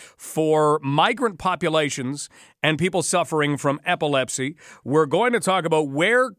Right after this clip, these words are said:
cannabis is consumed and where alcohol is consumed. We're gonna be joined by the captain of the twenty thirteen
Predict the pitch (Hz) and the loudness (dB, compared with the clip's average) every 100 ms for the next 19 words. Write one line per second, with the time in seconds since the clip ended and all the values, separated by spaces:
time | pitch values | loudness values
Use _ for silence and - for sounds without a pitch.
0 | - - 220 247 254 247 - - - - | -8 -2 0 -2 -2 -2 -4 -6 -12 -6
1 | 170 202 - - 190 165 220 214 220 233 | -2 0 0 -2 -2 -2 0 0 0 -2
2 | 226 - _ - 160 175 175 180 175 220 | -4 -10 _ -2 0 2 2 2 0 0
3 | 208 165 170 160 160 156 147 160 147 165 | 0 0 2 0 -2 -4 -4 -6 -4 -4
4 | 160 196 175 196 160 190 208 185 156 - | -4 -4 -4 -2 -2 0 0 0 -4 -2
5 | 190 185 - 220 220 160 156 139 131 196 | -4 -4 -2 -2 0 0 0 -2 -6 -4
6 | 190 - 180 - 175 151 143 | -4 -4 -6 -2 -2 -2 -2